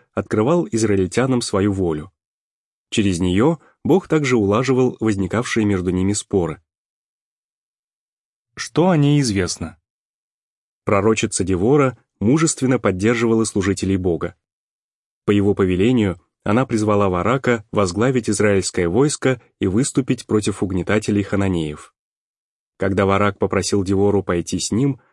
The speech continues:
она, не поддавшись страху, с готовностью выполнила его просьбу. После того, как Бог даровал израильтянам победу, Девора участвовала в сочинении песни,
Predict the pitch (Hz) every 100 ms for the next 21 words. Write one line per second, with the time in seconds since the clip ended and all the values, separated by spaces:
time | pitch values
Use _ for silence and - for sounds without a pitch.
0 | _ - 101 92 117 123 107 98 98 113
1 | - 90 - 123 143 127 113 _ - 101
2 | 95 117 139 135 120 - 107 101 104 104
3 | 98 95 92 85 85 85 78 - 78 _
4 | _ _ _ _ _ _ _ _ _ _
5 | _ _ _ _ _ - 101 107 113 165
6 | 180 120 117 135 117 107 107 117 110 104
7 | 98 - 104 95 87 87 107 147 143 135
8 | _ _ _ 92 98 110 156 131 110 139
9 | 143 - 123 120 120 - 104 104 104 92
10 | 85 - 127 156 104 90